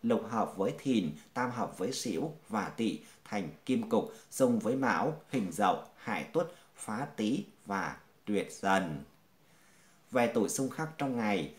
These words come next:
tuổi xung trong ngày gồm có tuổi Tân Mão, Ất Mão, tuổi xung trong tháng, tuổi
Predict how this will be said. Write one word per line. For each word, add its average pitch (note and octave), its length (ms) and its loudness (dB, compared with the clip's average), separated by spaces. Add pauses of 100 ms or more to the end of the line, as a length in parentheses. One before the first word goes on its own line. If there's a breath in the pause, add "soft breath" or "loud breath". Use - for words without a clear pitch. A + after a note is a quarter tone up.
(140 loud breath)
tuổi A2 200 2
xung A#2+ 340 2
trong A2 180 -2
ngày G2 240 0
gồm E2+ 300 -2
có F2 320 2 (160)
tuổi G#2+ 240 -2
Tân A2+ 200 -4
Mão, G2 320 -2 (180)
Ất D#3+ 180 -2
Mão, C3+ 400 -2 (220 loud breath)
tuổi G#2+ 200 2
xung A#2+ 320 -2
trong A2 220 -2
tháng, A2+ 320 -2 (220)
tuổi G2+ 140 2